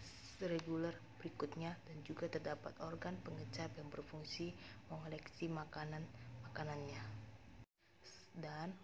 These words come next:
faring pada kelompok ikan filter feeder berproses untuk menyaring makanan yang terjadi pada rekrem faring karena tapis insang mengarah ke rekreman faring. Lapisan permukaan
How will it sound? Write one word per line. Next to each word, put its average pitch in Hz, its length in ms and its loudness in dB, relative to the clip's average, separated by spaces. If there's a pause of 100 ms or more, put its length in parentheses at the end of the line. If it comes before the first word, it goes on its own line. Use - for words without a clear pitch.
faring 170 480 0
pada 170 240 2
kelompok 160 400 0
ikan 160 320 0
filter 151 320 -2 (160)
feeder 160 400 2 (400)
berproses 180 640 0
untuk 165 320 0
menyaring 151 320 0
makanan 160 480 0
yang 165 160 0
terjadi 151 480 0
pada 151 300 0 (580)
rekrem 165 480 4
faring 160 400 0 (400)
karena 160 560 2 (400)
tapis 170 400 -4
insang 175 480 -2 (160)
mengarah 156 560 -2 (720)
ke 180 240 4 (240)
rekreman 165 640 4
faring. 156 320 -4 (640)
Lapisan 196 640 0
permukaan 180 480 -2